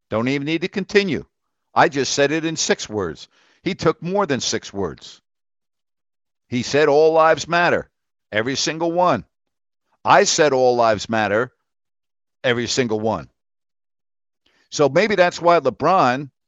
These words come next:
didn't come out and go to social media when I made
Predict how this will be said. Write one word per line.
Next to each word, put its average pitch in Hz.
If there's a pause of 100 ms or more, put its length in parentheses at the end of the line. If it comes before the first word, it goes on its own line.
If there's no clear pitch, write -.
(200)
didn't 165
come 156
out 151 (1300)
and 139
go 165
to 160
social 170
media 160
when 156
I 196
made 113